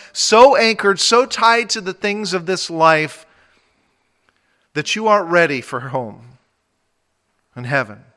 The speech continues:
There is the refreshing thought that God restores and refreshes everything.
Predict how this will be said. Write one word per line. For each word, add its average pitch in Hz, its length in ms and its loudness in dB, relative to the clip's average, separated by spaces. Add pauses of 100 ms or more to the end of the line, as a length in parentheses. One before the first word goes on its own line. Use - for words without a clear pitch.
(4000)
There 170 220 2
is 214 320 0
the 202 120 2
refreshing 202 1040 0 (880)
thought 147 540 2
that 151 200 -6
God 170 680 4
restores 156 760 -2
and 143 100 -8
refreshes 131 720 -6
everything. 110 720 -16